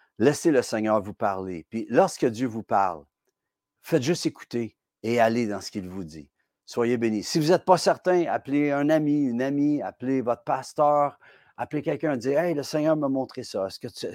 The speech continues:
qu'est-ce que ça résonne dans ton cœur ? Est-ce que je suis dans la bonne direction ? » Ayons pas peur. Cette semaine, vendredi,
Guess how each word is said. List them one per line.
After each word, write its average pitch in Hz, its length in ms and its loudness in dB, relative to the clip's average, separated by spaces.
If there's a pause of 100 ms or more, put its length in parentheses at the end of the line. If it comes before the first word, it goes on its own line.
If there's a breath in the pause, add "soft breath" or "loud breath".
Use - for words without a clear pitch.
qu'est-ce - 240 -10
que 147 100 -2
ça 139 180 2
résonne 113 360 0
dans 101 100 -4
ton 95 180 -10
cœur ? 90 200 -4
Est-ce 92 120 -10
que 127 80 -6
je - 80 -12
suis - 80 -8
dans 143 100 6
la 139 60 6
bonne 151 220 6
direction ? » 131 560 -2 (340 soft breath)
Ayons 160 300 6
pas 165 140 8
peur. 147 240 8
Cette - 180 -4
semaine, 160 340 2
vendredi, 143 580 0